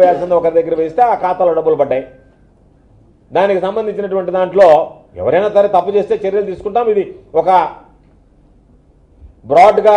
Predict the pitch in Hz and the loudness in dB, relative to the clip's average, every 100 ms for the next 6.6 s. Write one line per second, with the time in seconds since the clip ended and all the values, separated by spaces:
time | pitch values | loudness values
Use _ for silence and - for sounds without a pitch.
0 | 202 196 196 190 185 190 190 175 170 131 | 4 2 -2 -2 -2 0 2 0 -4 -4
1 | 165 185 185 165 147 156 143 170 165 143 | -2 -2 -2 -4 -6 0 2 2 -2 -6
2 | 127 110 104 _ _ 151 185 160 185 190 | -8 -8 -12 _ _ 4 6 4 2 2
3 | 185 180 180 175 170 175 175 160 147 143 | 2 2 0 2 0 0 -2 -2 -4 -6
4 | 131 131 104 95 110 - 185 190 190 185 | -2 -2 -2 -6 -6 -2 2 2 0 -6
5 | 175 175 165 156 165 208 170 165 156 131 | -2 -2 -2 -4 -2 0 -2 -4 -4 -2
6 | 131 160 147 143 135 | -2 0 0 -2 -2